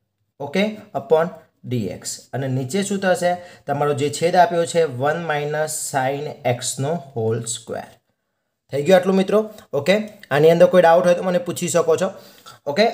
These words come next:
હવે અહીંયા શું થશે કે અહીંયા વન માઇ-, મિત્રો ધ્યાન રાખજો કે કોનું વિકલન થયું કહેવાય? જેના આગળ d upon dx હોય. એટલે જો અહીંયા આ વન માઇનસ sin x છે એના આગળ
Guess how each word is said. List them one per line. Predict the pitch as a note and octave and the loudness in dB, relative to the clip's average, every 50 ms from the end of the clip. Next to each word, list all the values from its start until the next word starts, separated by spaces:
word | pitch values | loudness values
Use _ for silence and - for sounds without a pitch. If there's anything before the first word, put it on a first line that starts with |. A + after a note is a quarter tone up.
| - - | 0 2
હવે | C3+ F3 G3+ | 4 6 6
અહીંયા | G#3 G#3 G#3+ A#3 A3+ | 6 6 6 6 4
શું | A3+ A3+ A3 | 4 2 2
થશે | A3 G#3 F#3+ F#3+ F#3 | 2 2 2 2 0
કે | - - - - D3+ | -4 -6 -4 -6 -2
અહીંયા | - - E3+ F3 F3 G#3+ G#3+ | 2 2 2 6 6 6 6
વન | G3+ - E3+ G3 G#3+ G#3+ | 6 6 4 2 2 2
માઇ-, | G3+ G3 F3 | 0 -2 -2
મિત્રો | F#3 F#3 F#3 - - G3+ | -2 -2 -2 -2 -2 -4
ધ્યાન | G3 - D3+ C#3+ E3 F3 F3+ F#3 | -4 -2 2 4 6 6 6 4
રાખજો | F3+ E3 D#3 D#3+ F3 - | 2 2 0 0 -4 -4
કે | E3+ E3+ D3 B2 - - - - | -4 -4 -6 -6 -12 -16 -6 0
કોનું | - F#3+ G#3 A3 A3+ | 2 4 6 6 4
વિકલન | F#3+ E3+ F#3+ - - G3+ G3+ G3+ G#3 G3+ G3 | 4 2 -2 0 4 6 6 6 6 4 2
થયું | G3 E3 F3 F#3+ G3 G3 | 0 0 0 0 0 2
કહેવાય? | - F#3 F3 F3 F3+ F3+ F3 - - _ _ - | 4 4 4 4 4 2 0 -4 -10 _ _ -6
જેના | A2 C3 D3 D#3 F#3 G3 F#3+ | -2 2 2 4 6 6 4
આગળ | F#3+ F3+ F#3+ F#3 | 4 4 2 2
d | D#3 D#3 | 2 2
upon | F3 F3 F3 E3+ - F#3 F3+ E3 | 2 4 4 4 4 4 2 2
dx | D3+ D3+ D#3+ E3 D#3+ D#3+ - - | 0 -2 0 0 0 0 0 0
હોય. | E3+ C#3+ A2 | 2 2 0
એટલે | - - - - - - D3+ D#3 | 0 -6 -16 -20 -6 0 2 4
જો | D3+ D3+ | 6 6
અહીંયા | C#3+ C#3+ D3+ D3+ E3 E3+ F#3 F#3+ | 6 6 4 2 2 4 4 4
આ | - E3+ E3+ | 4 6 4
વન | E3 C3+ D#3 F3 G3 | 4 6 4 4 4
માઇનસ | G3 F#3+ G3 G3 G3+ G3 - | 4 2 2 2 0 0 0
sin | F#3 F3+ F#3 F#3 | 0 0 0 0
x | F3+ | -2
છે | F3+ - F3+ | -2 0 0
એના | E3+ E3+ E3+ | 2 2 2
આગળ | E3+ E3 F3+ F3+ | 2 2 2 0